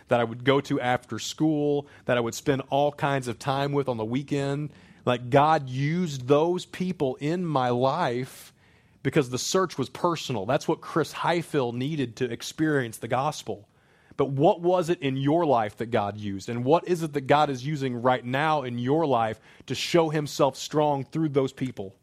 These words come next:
I find it amazing that God uses broken people and people that aren't perfect to, to point people to him. It's a personal search. One of the more powerful things that happened in my life was when I was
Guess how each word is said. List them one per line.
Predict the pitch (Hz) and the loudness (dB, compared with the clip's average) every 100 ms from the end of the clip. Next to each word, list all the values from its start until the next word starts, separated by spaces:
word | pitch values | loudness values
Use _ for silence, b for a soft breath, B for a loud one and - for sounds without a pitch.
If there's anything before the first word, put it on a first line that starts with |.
| _ _ _ _ _ _ _ _ _ _ _ _ _ _ _ _ _ _ _ _ _ _ 123 | _ _ _ _ _ _ _ _ _ _ _ _ _ _ _ _ _ _ _ _ _ _ 2
I | |
find | 175 170 | 4 4
it | |
amazing | 151 160 151 139 | 4 4 2 0
that | 135 | 4
God | 139 156 160 147 131 | 4 6 4 2 0
uses | 143 147 156 143 127 | -2 -2 0 -2 -2
broken | 117 139 151 156 147 | 2 4 4 2 -2
people | 131 151 151 151 | -2 -4 0 -2
and | - | 0
people | 156 147 127 | -2 -2 -2
that | 120 135 | -2 0
aren't | 151 151 | 0 -2
perfect | - 156 143 160 156 - B B B | -2 -2 0 -2 -2 -8 B B B
to, | 135 | -4
to | 127 - | -2 -4
point | 139 - 156 - | -4 -2 -4 -4
people | 165 160 151 | -6 -2 -2
to | 123 | -2
him. | 156 135 95 - _ _ _ _ _ _ _ _ _ _ _ _ _ _ b b b b | -2 -4 -6 -14 _ _ _ _ _ _ _ _ _ _ _ _ _ _ b b b b
It's | 135 | -6
a | |
personal | - 165 165 175 147 | 2 0 2 -2 -2
search. | - 160 160 - - - _ _ _ _ _ _ _ _ _ _ _ _ _ _ _ _ _ - | 0 0 -2 -8 -14 -14 _ _ _ _ _ _ _ _ _ _ _ _ _ _ _ _ _ -4
One | 160 | 2
of | |
the | 160 | 4
more | 143 | 4
powerful | 156 160 165 156 | 4 4 2 2
things | 156 156 | 0 0
that | 139 | 2
happened | 147 151 143 | 2 2 0
in | |
my | 139 147 | 2 4
life | 151 135 131 - | 4 4 0 -4
was | 123 123 | -6 -6
when | 135 139 | -2 0
I | 135 | 2
was | 127 117 - | 0 -4 -10